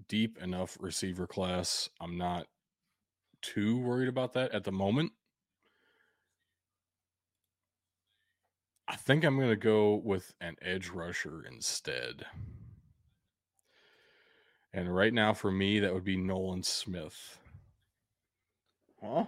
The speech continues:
Speaker 2: I
Speaker 1: Uh,
Speaker 2: like that.
Speaker 1: if he hadn't torn his pec, this would be no doubt in anybody's mind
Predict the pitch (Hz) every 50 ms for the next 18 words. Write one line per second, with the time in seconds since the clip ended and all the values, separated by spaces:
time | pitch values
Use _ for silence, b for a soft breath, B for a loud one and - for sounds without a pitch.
0 | - - 233 226 196 165 156 151 135 123 123 113 113 123 131 135 147 175 208 247
1 | 233 - 135 123 107 98 95 98 - _ _ _ _ - - - - - - -
2 | - - - - - 120 107 120 143 151 165 180 165 143 113 - - 123 123 117
3 | 107 98 - - - - 101 101 104 - - _ _ _ _ _ _ _ _ _
4 | _ _ _ _ _ _ _ _ _ 123 110 110 110 - - 117 95 101 98 95
5 | 95 95 92 92 95 87 - _ _ _ _ _ _ _ _ _ _ - 104 98
6 | 98 92 98 98 92 - - 92 92 95 92 92 95 95 98 95 - 95 87 87
7 | 90 95 95 95